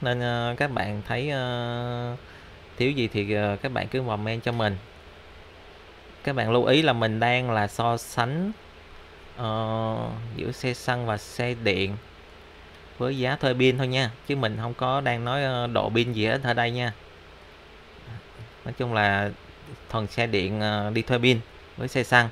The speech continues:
chứ không có, mình không so sánh, ờ, mình chưa xe xa,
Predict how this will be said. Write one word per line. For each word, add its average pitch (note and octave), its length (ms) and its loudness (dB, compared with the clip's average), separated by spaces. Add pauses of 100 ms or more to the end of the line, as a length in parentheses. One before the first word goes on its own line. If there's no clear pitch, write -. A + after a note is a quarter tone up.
(180)
chứ C3 160 0
không B2 200 -4
có, B2+ 680 -2 (320)
mình G#2 100 -6
không A2 140 -4
so A#2+ 140 -4
sánh, B2 300 -4
ờ, A#2+ 500 -4 (720)
mình G#2 100 -2
chưa A#2 140 0
xe A2+ 160 -2
xa, A2 300 2